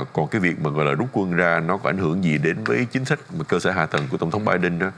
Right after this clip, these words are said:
Nó hoàn toàn nó không có gì cả. Về vấn đề chính trị, Tổng thống Biden nếu mà ra tái tranh cử thì ông có thể lập, ờ, luận rằng là ông đã giữ được cái cam kết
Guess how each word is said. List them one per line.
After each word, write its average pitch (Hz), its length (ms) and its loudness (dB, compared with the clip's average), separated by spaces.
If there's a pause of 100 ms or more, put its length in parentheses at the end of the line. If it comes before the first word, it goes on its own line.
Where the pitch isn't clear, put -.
(240)
Nó 110 120 -6
hoàn 85 160 2
toàn 73 260 0
nó 76 60 -2
không 87 200 -2
có 101 100 0
gì 82 160 2
cả. 71 260 0 (240)
Về 80 180 0
vấn 113 120 0
đề 82 80 2
chính 135 200 -2
trị, 85 200 2 (480)
Tổng 80 100 -4
thống 113 160 0
Biden 92 440 0
nếu 135 220 2
mà 123 120 0
ra 82 160 2
tái 104 200 0
tranh 101 180 -2
cử 78 240 0
thì - 60 -4
ông 85 100 -2
có 90 60 0
thể 95 200 0
lập, 87 180 -2 (280)
ờ, 76 180 0
luận 76 280 0
rằng 73 260 0
là 71 140 2 (720)
ông 95 220 0
đã 95 100 2
giữ 85 120 2
được 92 140 0
cái 113 100 -4
cam 90 220 0
kết 127 200 0